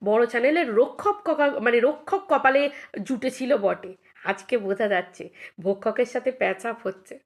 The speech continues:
ভালো, দেখা যে-, আহ, দেখতে পারে, এই বুদ্ধিটা ভালো বুদ্ধি, দেখা যেতে পারে,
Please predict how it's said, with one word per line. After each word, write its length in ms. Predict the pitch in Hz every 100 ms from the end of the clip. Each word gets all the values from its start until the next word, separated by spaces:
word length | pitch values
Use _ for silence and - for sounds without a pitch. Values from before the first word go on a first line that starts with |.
| _ _ _ _ _ _ -
ভালো, 480 | 302 370 392 440 - - _ _ _ -
দেখা 260 | 277 302 330
যে-, 280 | 330 - 254
আহ, 220 | 262 226
দেখতে 260 | 311 330 381
পারে, 240 | 330 311 311 _ _ _ -
এই 120 | 311
বুদ্ধিটা 340 | 330 381 392
ভালো 240 | 381 359 427
বুদ্ধি, 420 | 311 208 180 170
দেখা 200 | 214 262
যেতে 220 | 330 294 269
পারে, 260 | 190 160